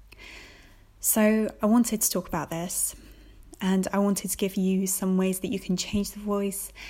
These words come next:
and figure out where the critical one comes from. Because trust me, it won't magically have just appeared in your head. Unfortunately,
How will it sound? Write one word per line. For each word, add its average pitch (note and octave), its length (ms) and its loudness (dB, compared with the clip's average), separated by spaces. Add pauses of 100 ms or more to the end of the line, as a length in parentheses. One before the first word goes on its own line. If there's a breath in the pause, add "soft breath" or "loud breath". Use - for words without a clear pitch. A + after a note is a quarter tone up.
(280 loud breath)
and G3+ 140 0
figure A#3 220 2
out A#3 180 2
where G#3+ 100 4
the G#3+ 80 -4
critical G3 440 -2
one F#3 200 2
comes F#3 320 -2
from. - 460 -6 (1160 loud breath)
Because G3 640 -2
trust - 300 -4
me, G3+ 300 0
it G3 40 -4
won't G3 340 -2 (300)
magically F#3+ 880 0
have F#3 300 -6
just - 260 -4
appeared F#3 360 -2
in F3+ 100 -2
your E3+ 120 -2
head. E3 400 -6 (600 loud breath)
Unfortunately, F#3 1000 0